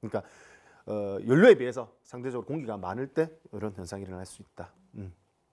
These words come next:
그래서 사 번을 답으로 선택하시면 되겠습니다. 야, 이거는 요번에 이천십사 년 경기도 보니까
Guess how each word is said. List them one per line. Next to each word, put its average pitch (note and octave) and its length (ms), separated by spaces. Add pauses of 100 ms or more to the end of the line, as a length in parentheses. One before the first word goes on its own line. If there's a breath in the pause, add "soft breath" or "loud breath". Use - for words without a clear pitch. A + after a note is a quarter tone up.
(400)
그래서 A#2+ 160
사 C3 120
번을 D3+ 140
답으로 B2+ 160
선택하시면 A2+ 340
되겠습니다. - 420 (1400 soft breath)
야, F#2 260
이거는 B2 760
요번에 A2 840 (480)
이천십사 D#3+ 400
년 D3 100
경기도 C#3 420
보니까 G2+ 640